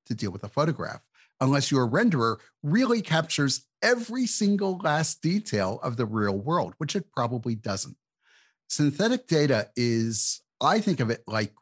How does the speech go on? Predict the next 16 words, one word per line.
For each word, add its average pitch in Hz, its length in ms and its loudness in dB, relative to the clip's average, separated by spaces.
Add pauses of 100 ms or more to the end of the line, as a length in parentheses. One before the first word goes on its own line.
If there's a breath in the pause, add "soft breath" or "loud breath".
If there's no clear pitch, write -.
(160)
radioactive 127 920 0
material. 85 600 -8 (840)
It 160 160 2
can 165 180 4
be 139 140 2
very 233 440 2
useful 208 580 0 (320)
when 156 240 4
used 170 400 2 (300)
the 151 100 4
right 220 420 0
way 175 440 0
and 131 160 2
with 143 160 -2
extreme 160 720 0
caution. - 500 -2